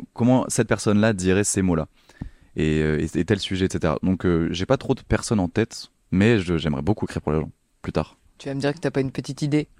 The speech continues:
Speaker 1: Fr-, franchement, je sais pas. Je te jure, je sais pas.
Speaker 2: Ok.
Speaker 1: Je crois pas.
Speaker 2: Bon, bah, on en reparlera dans quelques années
Speaker 1: Voilà.
Speaker 2: quand t'auras écrit pour quelqu'un, hein.
Speaker 1: <laughs>
Speaker 2: La chanson française qui représente le plus l'amour, selon toi, ce serait laquelle ?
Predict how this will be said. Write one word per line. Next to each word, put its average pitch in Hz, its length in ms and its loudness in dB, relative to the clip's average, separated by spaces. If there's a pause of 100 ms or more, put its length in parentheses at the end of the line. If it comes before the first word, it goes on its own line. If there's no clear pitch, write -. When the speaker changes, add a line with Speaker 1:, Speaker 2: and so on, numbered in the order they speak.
(760)
Speaker 1:
Fr-, - 180 -16
franchement, 98 260 -2
je - 100 -4
sais 78 40 0
pas. 87 160 -2
Je - 60 -16
te - 20 -8
jure, 95 100 0
je - 60 -6
sais - 60 -4
pas. 95 200 0
Speaker 2:
Ok. 175 200 -4
Speaker 1:
Je - 260 -4
crois - 200 -6
pas. - 60 -8 (420)
Speaker 2:
Bon, 123 140 0
bah, 117 140 4
on 131 160 2
en 131 60 4
reparlera 135 520 4
dans 143 120 2
quelques 139 340 4
années 139 100 8
Speaker 1:
Voilà. 92 220 8
Speaker 2:
quand 170 120 6
t'auras 143 220 8
écrit 147 200 4
pour 165 140 4
quelqu'un, 170 360 6
hein. 196 180 6 (220)
Speaker 1:
<laughs> - 220 0
Speaker 2:
La 208 160 10
chanson 247 260 4
française 240 380 4
qui - 120 2
représente 196 460 2
le 196 100 6
plus - 360 -2
l'amour, 190 440 6
selon 165 280 -2
toi, 175 200 -4
ce - 160 -14
serait - 160 -6
laquelle ? 143 400 -2